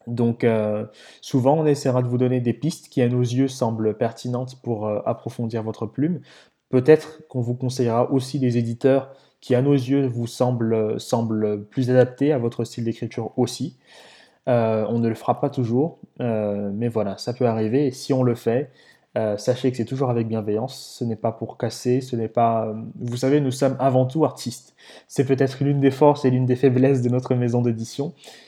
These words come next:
Euh, on sait que certaines maisons sont, euh, plutôt gérées par des commerciaux,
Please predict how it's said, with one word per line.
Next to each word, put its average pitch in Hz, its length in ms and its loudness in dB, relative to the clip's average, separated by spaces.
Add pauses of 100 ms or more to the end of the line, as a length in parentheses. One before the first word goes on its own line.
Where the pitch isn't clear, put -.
(240)
Euh, 110 580 -6
on 135 220 -10
sait - 180 -6
que 127 60 -10
certaines 117 300 -2
maisons 117 280 -2
sont, 120 560 -6
euh, 107 140 -6 (140)
plutôt 120 260 -4
gérées 117 260 -4
par 113 160 -4
des 110 100 -4
commerciaux, 127 760 -2